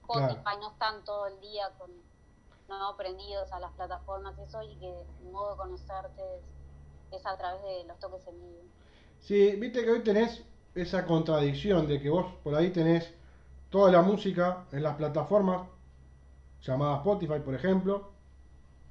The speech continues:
Speaker 2: y por ahí la gente
Speaker 1: Claro.
Speaker 2: no se cuelga a escucharte todo un disco. Por ahí va el tema que le gusta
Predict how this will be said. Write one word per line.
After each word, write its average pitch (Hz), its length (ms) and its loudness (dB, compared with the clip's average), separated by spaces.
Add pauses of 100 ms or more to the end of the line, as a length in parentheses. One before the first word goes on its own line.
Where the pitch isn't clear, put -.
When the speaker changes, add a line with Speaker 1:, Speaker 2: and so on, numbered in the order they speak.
(1300)
Speaker 2:
y 147 80 -6
por 165 160 4
ahí 233 100 8
la 254 120 6
gente 220 800 4 (100)
Speaker 1:
Claro. - 140 -18 (220)
Speaker 2:
no 175 180 4
se 185 220 2
cuelga 240 260 6
a - 40 6
escucharte 151 460 0
todo 165 180 4
un 160 120 6
disco. 143 380 -2 (240)
Por 135 140 -4
ahí 208 240 4
va 202 160 8
el 180 120 2
tema 202 300 6
que 156 80 2
le 156 80 4
gusta 233 680 0